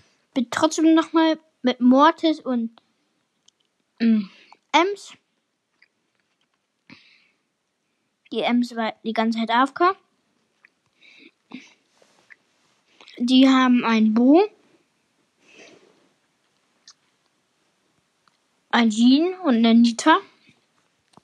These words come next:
Genie heißt es eigentlich, aber Darüber reden wir jetzt nicht, ne? Ja, und schickt mir bitte, bitte ein Voice Message,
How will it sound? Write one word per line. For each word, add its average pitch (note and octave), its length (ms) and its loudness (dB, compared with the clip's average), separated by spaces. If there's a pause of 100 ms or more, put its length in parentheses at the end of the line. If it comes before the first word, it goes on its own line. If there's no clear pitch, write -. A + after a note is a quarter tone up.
(120)
Genie A#3 680 2
heißt G3 300 -6
es - 80 -16
eigentlich, G#3+ 400 -8
aber - 220 -6 (840)
Darüber F#4+ 720 2
reden F4 360 -8
wir C#4 280 -4
jetzt A#3 320 -14
nicht, A#3 260 -12
ne? C#4+ 180 -8 (3250)
Ja, A#3+ 160 -8
und B3 160 -10
schickt - 200 -16
mir C4 120 -4
bitte, D4 280 -8
bitte C#4+ 260 -6
ein C4 200 -6
Voice B3+ 300 -8
Message, C#4+ 600 -10